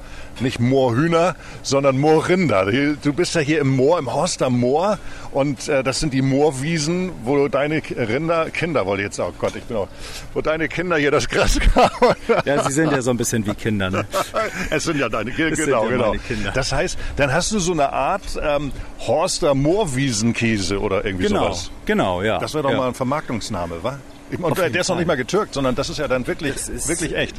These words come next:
Speaker 2: das ist wirklich so, wie's, wie's ist. Und, ähm, wir haben, wenn man hier steht und, und den Blick schweifen lässt
Speaker 1: Ja.
Speaker 2: in die, in die grünen Moorwiesen, die jetzt auch bei der Trockenheit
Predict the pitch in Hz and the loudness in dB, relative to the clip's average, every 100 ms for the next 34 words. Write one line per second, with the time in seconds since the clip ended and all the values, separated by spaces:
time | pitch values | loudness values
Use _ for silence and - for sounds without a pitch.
0 | - 120 - - 117 117 110 131 - 117 | -8 -6 -4 -4 -2 0 0 -2 -2 0
1 | 110 - - - - - - - - 117 | 2 2 2 2 2 4 6 4 4 2
2 | 110 107 110 104 104 101 - 123 110 127 | 2 2 2 2 0 -2 0 0 2 2
3 | 139 131 - - 135 127 117 - 160 202 | 0 0 0 2 2 0 -2 0 0 0
4 | - 135 120 135 131 127 127 - - 143 | 0 -2 -2 -2 -2 0 -2 -4 -2 -2
5 | 170 170 185 - 101 82 - - 151 139 | -2 0 0 0 -2 -4 -14 -6 0 0
6 | 104 139 143 123 147 139 151 147 170 160 | 0 -2 -2 0 2 2 2 0 -2 0
7 | 180 190 - 139 135 - 127 160 - 135 | 0 -2 0 2 2 2 4 4 4 2
8 | 131 - - 135 143 170 | 2 0 -2 0 2 2